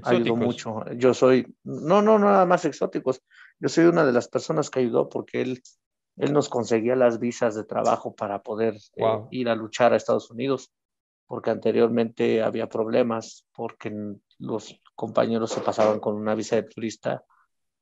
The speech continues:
Speaker 1: y, y había muchos problemas, pero gracias a, a Casandro, varios tuvimos la oportunidad de, de luchar en aquellas tierras por, por esa visa de trabajo que nos conseguía y, y toda la vida voy a estar,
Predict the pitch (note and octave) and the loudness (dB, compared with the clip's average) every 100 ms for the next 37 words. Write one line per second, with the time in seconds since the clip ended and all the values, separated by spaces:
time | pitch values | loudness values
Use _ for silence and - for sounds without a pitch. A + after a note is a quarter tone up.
0 | _ - A#2+ B2 B2 - - A2+ A2 G#2+ | _ -10 -8 -6 -6 -6 -8 -8 -6 -2
1 | A2+ A2 A2+ A2 - - A2+ A2 A2+ A#2+ | 0 0 -4 -8 -12 -4 -2 2 2 0
2 | B2+ - _ _ _ _ _ _ _ _ | -4 -14 _ _ _ _ _ _ _ _
3 | A#2 A2 G#2+ G#2+ G#2+ G#2 G#2 _ _ _ | -4 -2 -2 -2 -4 -6 -12 _ _ _
4 | A2+ A2 A2 C3 - G#2+ G#2 G#2 G#2+ - | -4 -2 0 -2 -2 -6 -6 -10 -12 -16
5 | - C3 C3+ B2 - A#2 A#2 A2+ A#2 A#2+ | -12 -10 -10 -12 -6 -4 -2 -2 0 0
6 | A2+ - - B2 A2+ A#2 A2+ - A#2 A#2 | -2 -8 -12 -2 0 0 -2 -4 -8 -2
7 | A#2 A2 A2+ G2 G#2 G#2 A2 A2+ A2+ A2+ | 2 2 0 -8 -8 -4 -2 -2 -4 -8
8 | _ _ _ _ _ A2+ A#2 A2 B2 A#2+ | _ _ _ _ _ -4 -4 2 4 4
9 | A2+ A2+ A2+ A#2 - B2+ A#2 A#2+ A#2+ _ | 2 -2 -2 -2 -4 -2 0 0 -2 _
10 | - A#2+ B2 - _ _ _ _ _ _ | -8 -6 -6 -8 _ _ _ _ _ _
11 | _ - A#2+ - A#2+ A#2+ B2 A2+ G#2+ G#2 | _ -6 -6 2 2 4 2 2 2 2
12 | B2+ A#2 A2+ G#2+ - A2 - G#2+ A#2+ A#2+ | 0 -4 -6 -8 -10 -10 -8 -4 0 0
13 | G#2 G#2+ - B2 A#2 A#2 A2 - B2 B2+ | 0 -8 -12 -10 -10 -10 -8 0 2 4
14 | A#2 A#2 A2+ A2+ A2+ - A#2 | 4 2 2 0 -2 -6 -8